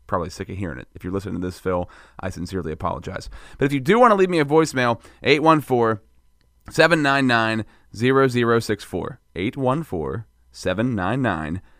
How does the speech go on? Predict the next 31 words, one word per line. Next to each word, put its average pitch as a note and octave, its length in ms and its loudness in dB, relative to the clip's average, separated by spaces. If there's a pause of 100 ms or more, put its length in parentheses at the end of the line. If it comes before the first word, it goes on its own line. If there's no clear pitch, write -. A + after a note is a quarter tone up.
(180)
Did B2 100 -2
I D#3+ 80 2
catch - 260 -2
a A3 60 -2
niner G3 480 0
in C4+ 120 2
there? C#4+ 360 0 (680)
Zero A#2 360 4
zero G2 560 2 (160)
six - 300 -8
four. E2 320 -6
You G2+ 120 -4
can A2 120 -2
leave G2+ 120 -2
me F#2 140 -4
a F2 40 -8
voicemail. C#3 680 2 (280)
It's G2 180 -8
a F2+ 60 -6
wonderful F2+ 460 -6
occasion. C3 600 0 (240)
Thank G#2 220 -4
you F#2+ 60 -8
so - 120 -10
much F2+ 160 -6
for E2+ 100 -8
being A#2+ 320 2
here. A#2 300 2 (360)
This C3 300 2
is, A2+ 240 -2
uh, G2 320 2